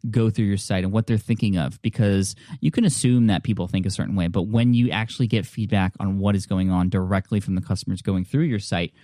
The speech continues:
you're gonna be able to make drastic improvements. And that's how I've been able to make drastic improvements in the past, was by simply emailing people.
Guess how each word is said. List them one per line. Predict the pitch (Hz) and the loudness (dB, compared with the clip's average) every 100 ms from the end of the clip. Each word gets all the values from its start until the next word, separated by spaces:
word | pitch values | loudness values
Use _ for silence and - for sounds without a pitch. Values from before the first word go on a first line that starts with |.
| - - | -20 -8
you're | - 131 | -2 2
gonna | 147 | 2
be | 131 | 2
able | 123 | 2
to | 110 | 2
make | 107 98 - 107 | 2 0 -4 -6
drastic | 101 95 98 101 101 101 | -2 0 0 0 -4 -4
improvements. | 92 101 85 82 - | -4 -4 -2 -2 0
And | |
that's | 107 117 | 0 0
how | 127 101 | 0 0
I've | 101 104 | 0 0
been | 101 | 0
able | 95 90 | 0 0
to | |
make | 95 85 - | -2 -2 -2
drastic | 107 95 90 - 98 | 0 2 0 -2 -4
improvements | 98 87 98 87 85 | -4 -2 -2 -2 -4
in | 85 | -4
the | |
past, | - 147 98 92 - - - - - | -2 0 -2 -4 -8 -18 -20 -10 -2
was | 107 | 0
by | 104 | 0
simply | 101 160 147 113 139 | 0 -2 0 0 2
emailing | 147 143 98 87 | 2 4 4 0
people. | - 90 92 101 | 0 -4 0 0